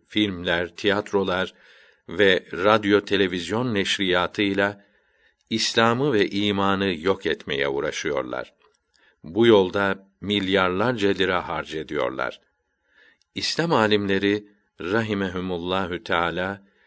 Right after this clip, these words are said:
bunların hepsine gerekli cevapları önceden yazmışlar, Allahü Teala'nın dinini, huzur ve kurtuluş yolunu bildirmişlerdir. Hakiki alimlerden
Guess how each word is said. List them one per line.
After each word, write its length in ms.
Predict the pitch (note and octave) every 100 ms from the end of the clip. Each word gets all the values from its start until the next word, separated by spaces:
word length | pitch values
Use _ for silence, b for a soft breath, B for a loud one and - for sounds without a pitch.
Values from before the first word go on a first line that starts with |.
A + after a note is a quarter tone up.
| b b
bunların 520 | - G#2+ A2+ A2+ A#2 G#2
hepsine 540 | C3+ - A#2+ G2+ F#2+
gerekli 600 | D#2+ D#2 F#2+ F#2+ - C3
cevapları 680 | A2 G#2 G2+ G#2 G2+ G#2+ - b b b -
önceden 540 | C#3+ B2 G#2 G2 F#2
yazmışlar, 800 | F2 F2 D#2+ F2+ - G2 G#2 G#2 b b b b b -
Allahü 480 | F#2 F#2+ A2 A#2 A2
Teala'nın 800 | G2+ F#2 F#2 F#2 F#2 G2+ G#2 E2+
dinini, 560 | F#2+ F#2+ F#2 F#2 G#2 - B B
huzur 560 | - A2 G#2+ A#2 C3 - _
ve 220 | F2 G#2 G#2
kurtuluş 600 | G#2+ G2 G#2+ C3 - G#2+
yolunu 400 | F#2+ F2+ F2 D2
bildirmişlerdir. 1040 | D2+ D2 C#2+ C2+ - D2 C2 A#1+ - - _ _ _ _ _
Hakiki 600 | - G#2+ C3 B2+ - F#3
alimlerden 1000 | F3+ A#2 A2 G#2 G2+ G2 F#2 G#2+ A2 A2+